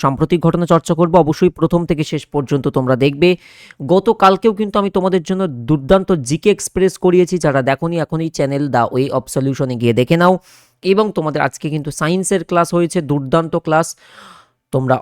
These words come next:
অবশ্যই দেখে নাও। এটাও তোমরা The Way of Solution-এ রেলওয়ে স্পেশাল, কেননা রেলের গ্রুপ ডির কিন্তু ফর্ম ফিল আপ শুরু হয়েছে। এর পাশাপাশি বাকি সমস্ত স্যারদের ক্লাস কন্টিনিউ আছে। তোমরা চ্যানেলে সোম থেকে শনি ফ্রি ক্লাসগুলি করো, আর আমাদের ব্যাচে যুক্ত হতে, আহ, ডাউনলোড করো টি ডব্লিউ এস একাডেমি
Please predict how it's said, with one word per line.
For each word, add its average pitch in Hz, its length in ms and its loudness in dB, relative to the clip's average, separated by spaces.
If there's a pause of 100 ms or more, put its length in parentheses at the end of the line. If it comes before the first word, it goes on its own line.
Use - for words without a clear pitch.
(140)
অবশ্যই 156 420 2
দেখে 170 200 0
নাও। 175 100 -2 (120)
এটাও 160 280 -2
তোমরা 151 240 -2
The 131 80 4 (100)
Way 139 120 -2 (120)
of 139 60 -6 (120)
Solution-এ 147 420 -2 (100)
রেলওয়ে 165 280 6 (180)
স্পেশাল, 117 320 -8 (100)
কেননা 147 260 -2 (100)
রেলের 156 240 2 (100)
গ্রুপ 160 200 4 (100)
ডির 170 220 4
কিন্তু 151 220 -2 (100)
ফর্ম 131 220 -2
ফিল 131 200 0
আপ 127 60 -4 (100)
শুরু 120 260 -2
হয়েছে। 110 300 -6 (680)
এর 214 160 0
পাশাপাশি 208 360 -2 (100)
বাকি 156 260 0
সমস্ত 180 240 -4 (100)
স্যারদের 151 340 0
ক্লাস 143 200 0 (100)
কন্টিনিউ 156 440 0
আছে। 170 200 -4
তোমরা 120 240 -6
চ্যানেলে 131 340 -4
সোম 139 200 -2
থেকে 139 200 -4
শনি 143 240 0
ফ্রি 139 220 0
ক্লাসগুলি 139 480 0
করো, 151 180 0 (420)
আর 131 80 0 (100)
আমাদের 135 320 0
ব্যাচে 135 300 0
যুক্ত - 180 -4 (100)
হতে, 175 240 0
আহ, 135 260 -4
ডাউনলোড 147 400 2
করো 160 200 2
টি 151 140 -2
ডব্লিউ 131 260 2
এস - 120 -8
একাডেমি 127 300 -4